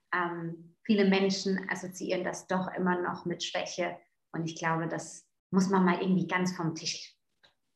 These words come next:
also es, es muss einfach mal wirklich in die Mülltonne und, und einfach von der Müllabfuhr abgeholt werden. <laughs> Das, das ist, ist im ganz falschen Kontext. Ähm, und dann würde ich sagen,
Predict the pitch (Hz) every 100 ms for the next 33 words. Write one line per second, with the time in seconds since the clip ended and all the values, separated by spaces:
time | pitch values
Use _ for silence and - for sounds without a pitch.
0 | _ 190 185 190 185 - 196 - - 208
1 | 196 185 185 196 208 - - 202 190 196
2 | 190 196 170 165 - - - _ - -
3 | - 202 - 196 190 196 196 190 196 185
4 | 180 - - - 185 180 175 175 170 190
5 | 208 - 339 - 330 - - - - 233
6 | - 214 240 240 247 240 - - 226 208
7 | 220 220 - 208 190 185 - 165 165 -
8 | - - - - - - - 196 208 214
9 | 214 214 214 - _ _ - _ - 220
10 | 202 190 226 233 240 - - - 214 208
11 | 208 208 202 202